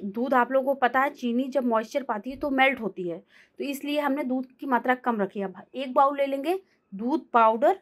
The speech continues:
आप ये देख सकते हो। अब इसे हम मिक्स करेंगे, ये देखिए स्पून हटा देंगे, हाथ से ही मिक्स करेंगे, क्योंकि जिससे कि हाथ से आस-, आसानी से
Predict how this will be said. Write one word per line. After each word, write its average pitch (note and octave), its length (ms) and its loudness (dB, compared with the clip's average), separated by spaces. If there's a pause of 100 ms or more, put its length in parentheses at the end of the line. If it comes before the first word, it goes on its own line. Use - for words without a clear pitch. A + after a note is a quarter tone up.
(140)
आप F3 180 -6
ये F#3+ 60 0
देख A3+ 180 -4
सकते C4 240 -8
हो। D4+ 80 -4
अब C#4 280 -6
इसे G3 160 -4
हम G#3+ 140 -4
मिक्स A3 300 -4
करेंगे, B3+ 480 0 (360)
ये G3 140 -6
देखिए G#3 300 -6 (420)
स्पून A#3+ 400 2
हटा A3 280 4
देंगे, C4+ 220 -2
हाथ A3 240 2
से G3+ 140 -6
ही C4+ 80 -4
मिक्स B3+ 220 -4
करेंगे, B3 360 -2
क्योंकि G#3+ 320 -10
जिससे G3+ 240 -8
कि B3 100 -8
हाथ G#3+ 200 2
से G3+ 120 -6
आस-, A3+ 220 -6
आसानी G3+ 340 -4
से E4 160 -6